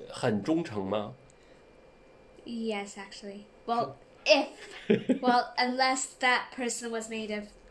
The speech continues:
Speaker 2: bread.
Speaker 1: 哦，
Speaker 2: Or
Speaker 1: 就是，就是有吃的的时候，它可能就没有那么忠诚了。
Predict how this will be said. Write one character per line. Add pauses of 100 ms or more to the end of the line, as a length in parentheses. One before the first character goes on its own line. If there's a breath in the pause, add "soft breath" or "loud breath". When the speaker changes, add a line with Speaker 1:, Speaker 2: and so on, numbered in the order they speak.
Speaker 2:
bread. (440)
Speaker 1:
哦， (160 loud breath)
Speaker 2:
Or
Speaker 1:
就
是，
就
是
有
吃
的
的
时
候，
它
可
能
就
没
有
那
么
忠
诚
了。